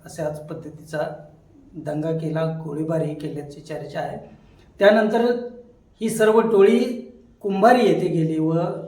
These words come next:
कुंभारी बस स्थानकाच्या बाजूला असलेल्या एका पान टपरी चालकाला गुटख्याची मागणी केली. गुटखा दिला नसल्यामुळे त्या ठिकाणी त्यांनी दहशत निर्माण केली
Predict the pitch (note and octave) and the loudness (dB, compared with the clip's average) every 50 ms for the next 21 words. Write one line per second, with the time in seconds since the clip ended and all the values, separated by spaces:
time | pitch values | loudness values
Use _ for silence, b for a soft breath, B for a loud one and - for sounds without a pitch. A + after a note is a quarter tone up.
0 | - - E3 D#3 D#3+ F#3 G3 G#3 G#3 G#3 G#3+ F3+ E3 E3+ E3+ F3 F3 E3+ - - | -14 -10 -8 -4 -2 2 2 4 4 2 0 -2 -2 -2 -2 -2 -4 -6 -8 -12
1 | - - - _ _ _ - _ _ _ _ _ _ _ _ _ - - E3+ D#3 | -16 -20 -20 _ _ _ -20 _ _ _ _ _ _ _ _ _ -10 -6 -4 -2
2 | D#3+ E3 D#3+ E3+ D#3+ - E3 E3 E3+ E3 - - B B B B B B B B | -2 -2 -2 -4 -6 -6 -4 -6 -6 -6 -8 -10 B B B B B B B B
3 | B B B _ - - D3 C#3 D#3 D#3 D#3 D#3+ F3 F3 F3 E3+ D#3 - - - | B B B _ -16 -14 -8 -4 -2 -2 -2 -2 -2 0 0 0 0 -2 -2 -4
4 | E3 D#3 D#3+ D#3+ D#3+ E3+ F3 - - E3+ D#3 - E3 D#3+ D#3+ E3 E3 - - - | -4 -2 -2 -2 -2 -4 -4 -6 -6 -8 -8 -6 -6 -4 -4 -4 -4 -6 -8 -10
5 | - E3 D#3+ D#3+ F3 E3+ F3 E3+ - - D3+ D3+ D3+ D3+ D#3 D3+ D3+ C#3 - D#3+ | -8 -4 -4 -2 -2 -2 -4 -6 -8 -8 -10 -10 -10 -10 -10 -12 -12 -12 -12 -12
6 | D3+ D3+ D#3 D#3+ D#3+ - B B B B B B B B B B B _ - C#3+ | -12 -10 -10 -10 -10 -10 B B B B B B B B B B B _ -14 -8
7 | D3 E3 D#3+ D#3+ D#3+ G#3+ G#3+ G#3+ G#3+ F#3+ F3 E3 D#3+ D#3 D3+ D#3 D3+ D3+ D3+ D3+ | -6 -4 -4 -4 -2 -2 0 0 0 0 0 0 0 -2 -2 -4 -4 -6 -8 -8
8 | C3+ D3+ E3 D#3+ - - - - - _ _ _ _ _ E3 D3 D3+ E3+ E3 E3 | -8 -8 -8 -10 -10 -14 -18 -20 -20 _ _ _ _ _ -12 -10 -6 -6 -6 -4
9 | D#3+ - - - E3 D#3+ E3+ F#3 F#3+ F#3+ F#3 F3+ E3 D#3+ E3 E3 D#3+ D#3+ D#3 D#3 | 2 4 4 4 4 2 -2 0 0 0 0 0 0 -2 -4 -2 -2 -2 -2 -2
10 | D#3 D#3 D#3 D#3+ D#3+ - - - - - - _ _ - D#3+ D#3 D#3+ D#3 D3 - | -2 -2 -2 -2 -4 -6 -8 -12 -16 -20 -20 _ _ -10 -8 -8 -6 -6 -8 -6
11 | D#3 D3+ D#3 D3+ D3+ D#3 C#3+ C#3+ D3+ D#3+ - - - - - - C3+ C#3+ C#3+ C#3 | -4 -4 -4 -4 -4 -6 -8 -8 -8 -8 -10 -10 -14 -16 -20 -16 -12 -12 -10 -10
12 | C#3 D#3+ D#3 D#3+ D#3+ D#3 C#3 C3+ C#3 C#3 C#3 C#3+ C#3 - C#3 C3+ D3 D#3+ D#3+ - | -8 -8 -8 -6 -6 -6 -6 -6 -8 -8 -10 -10 -12 -12 -14 -12 -12 -14 -14 -14
13 | - | -18